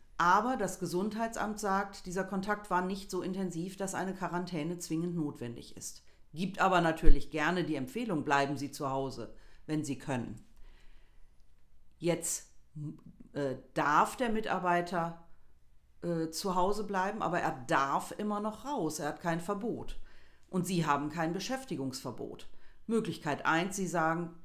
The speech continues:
„Komm her, ich brauch dich hier.“ Sie müssen die notwendigen Möglichkeiten ausschöpfen, äh,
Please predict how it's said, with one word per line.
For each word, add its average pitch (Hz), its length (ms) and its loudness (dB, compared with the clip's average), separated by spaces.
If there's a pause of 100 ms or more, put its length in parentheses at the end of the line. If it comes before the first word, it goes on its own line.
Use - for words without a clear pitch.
(160)
„Komm 147 240 2
her, 160 320 0
ich - 160 -12
brauch 160 260 -2
dich - 160 2
hier.“ 262 260 -2 (440)
Sie 190 160 0
müssen 190 340 0
die 165 80 0
notwendigen 156 640 -2
Möglichkeiten 180 840 -4
ausschöpfen, 165 840 -6 (400)
äh, 165 140 -4